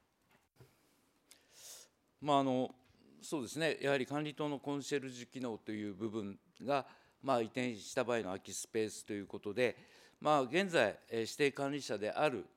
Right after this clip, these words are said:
うー、留萌観光協会、えー、観光コンシェルジュをですね、は、配置して、まあ、館内の観光情報や市内飲食店の案内、ま、あの、街中誘導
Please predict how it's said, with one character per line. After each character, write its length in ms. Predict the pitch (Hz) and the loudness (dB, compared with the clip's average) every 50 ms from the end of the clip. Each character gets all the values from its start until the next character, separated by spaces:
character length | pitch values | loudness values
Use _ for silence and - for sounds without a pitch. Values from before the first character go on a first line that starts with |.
| _ - | _ -14
う 40 | 110 | -10
ー、 560 | 107 107 107 107 110 107 107 107 107 107 104 | -8 -6 -6 -6 -6 -4 -6 -6 -6 -6 -6
留 60 | 104 | -6
萌 180 | 113 117 120 110 | -4 -4 -4 -4
観 160 | - 117 120 | -4 -4 -6
光 160 | - - 120 | -4 -4 -8
協 160 | - - 135 113 | -6 -4 -6 -6
会、 240 | - - 85 80 - _ _ _ _ _ - _ _ _ _ - | -4 -6 -8 -8 -10 _ _ _ _ _ -20 _ _ _ _ -6
え 420 | 110 113 113 107 107 107 98 - | -2 -2 0 0 0 -2 -4 -6
ー、 80 | - - | -6 -6
観 140 | 127 123 | -4 -4
光 180 | 120 - 135 127 | -2 -2 -2 -2
コ 180 | - - 139 139 | -2 0 -2 -2
ン 80 | 135 120 | -2 -2
シ 120 | - 151 | -2 -2
ェ 60 | 147 | -2
ル 80 | 127 120 | -2 -2
ジ 140 | 92 95 98 | -6 -6 -6
ュ 80 | 95 87 | -6 -6
を 40 | |
で 100 | 87 98 | -6 -8
す 100 | 90 - | -10 -8
ね、 300 | 98 117 120 107 87 82 _ _ _ _ _ _ _ _ | -6 -4 -4 -4 -6 -8 _ _ _ _ _ _ _ _
は、 160 | - 113 120 113 | -6 -6 -6 -6
配 240 | - - 135 127 117 | -6 -6 -2 -2 -2
置 280 | 107 - - - 110 101 | -2 -4 -10 -12 -10 -10
し 100 | - - | -10 -6
て、 340 | - 151 151 143 120 - - _ - - _ _ - | 0 2 2 2 2 -2 -8 _ -20 -20 _ _ -4
ま 140 | - 139 127 | 0 0 0
あ、 40 | - | 0
館 180 | - 170 170 | 0 -2 0
内 200 | 165 147 113 101 | 2 2 0 0
の 140 | 90 85 - _ _ _ - | -2 -8 -12 _ _ _ -8
観 200 | - 117 117 110 | -6 -6 -6 -4
光 180 | - 120 120 | -2 -4 -2
情 180 | 117 120 123 107 | 0 -2 -2 -2
報 160 | 87 95 90 | -2 -4 -2
や 220 | 101 117 123 117 | 0 0 0 0
市 180 | 101 - - 160 | -2 -4 -6 -2
内 200 | 160 160 147 135 | -2 0 0 0
飲 100 | 139 143 | -2 -4
食 260 | 131 - 127 - - | -2 -4 -6 -6 -4
店 160 | - 131 107 | -6 -4 -4
の 140 | 101 95 98 | -4 -4 -6
案 100 | 104 104 | -6 -4
内、 240 | 101 104 98 87 - _ _ _ _ _ _ - - | -4 -4 -4 -6 -8 _ _ _ _ _ _ -10 -6
ま、 140 | 131 135 - - _ - | -6 -6 -6 -8 _ -8
あ 140 | - 120 113 | -4 -4 -4
の、 140 | 110 110 104 | -2 -4 -4
街 320 | 104 110 117 120 - 139 | -2 -2 -2 -2 -4 -2
中 240 | 147 151 - - 143 | -2 -2 0 2 0
誘 140 | 135 143 135 | 0 0 -2
導 160 | 110 90 78 | -6 -6 -10